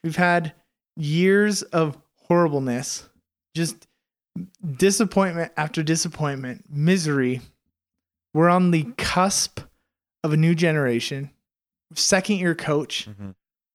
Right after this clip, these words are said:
Speaker 1: So pretty new coach.
Speaker 2: Okay.
Speaker 1: We just had the first pick in the draft, okay? Which means you get to pick the, whoever you want. You get the first guy.
Speaker 2: Okay.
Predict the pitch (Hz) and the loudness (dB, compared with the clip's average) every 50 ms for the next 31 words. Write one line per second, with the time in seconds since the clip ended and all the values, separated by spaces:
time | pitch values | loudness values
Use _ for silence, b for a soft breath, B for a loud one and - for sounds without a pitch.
0 | _ _ - 156 139 131 135 - _ _ _ _ - - 208 202 202 185 160 170 | _ _ -10 -8 -8 -8 -14 -20 _ _ _ _ 0 2 4 4 4 4 4 4
1 | 180 185 185 - - - 170 165 165 165 165 - - - - 107 101 - - 95 | 4 4 2 0 2 2 2 2 2 0 -2 -10 -12 -10 -10 -10 -10 -8 -8 -10
2 | 90 98 - _ _ _ _ _ 160 160 135 143 180 196 196 - - - - _ | -10 -10 -12 _ _ _ _ _ -4 -4 0 2 2 2 2 0 -6 -12 -18 _
3 | - - 180 180 175 165 151 147 135 - _ _ - 175 180 185 185 - - - | -8 -4 -2 -2 -2 0 -2 -2 -2 -2 _ _ 2 2 4 2 0 -2 -8 -10
4 | _ _ _ _ _ _ _ _ _ _ - - 180 170 156 131 - - _ - | _ _ _ _ _ _ _ _ _ _ -4 -2 0 0 0 -2 -6 -14 _ -8
5 | 160 147 139 131 - 139 135 131 127 117 113 113 - - - - _ _ _ _ | -6 -6 -6 -6 -4 -2 -2 -2 -2 -6 -8 -12 -14 -16 -20 -20 _ _ _ _
6 | _ _ 139 131 135 143 139 - _ _ _ _ _ 147 147 139 - - 165 165 | _ _ -8 -6 -6 -6 -8 -10 _ _ _ _ _ -6 -6 -4 -2 0 2 2
7 | 165 160 156 147 160 - _ 165 160 160 156 160 170 175 170 160 143 - 175 165 | 2 2 0 -2 -6 -12 _ -8 -6 -4 -2 -2 -2 -2 -4 -10 -8 -6 -6 -6
8 | 165 - - 139 123 - _ _ _ _ _ _ _ _ - 143 165 170 175 165 | -6 -6 -6 -6 -6 -10 _ _ _ _ _ _ _ _ -6 -2 2 2 2 4
9 | 170 170 160 156 147 143 127 113 - - _ _ _ - 147 156 156 180 180 - | 2 2 2 2 0 0 -4 -6 -10 -16 _ _ _ -10 -8 -4 -2 -2 -4 -4
10 | 147 - - 170 165 160 165 - - 160 139 123 113 - - 104 101 - - 85 | -10 -4 -2 -2 0 0 -4 -4 -4 -4 -4 -4 -6 -8 -8 -8 -8 -8 -12 -12
11 | 82 | -12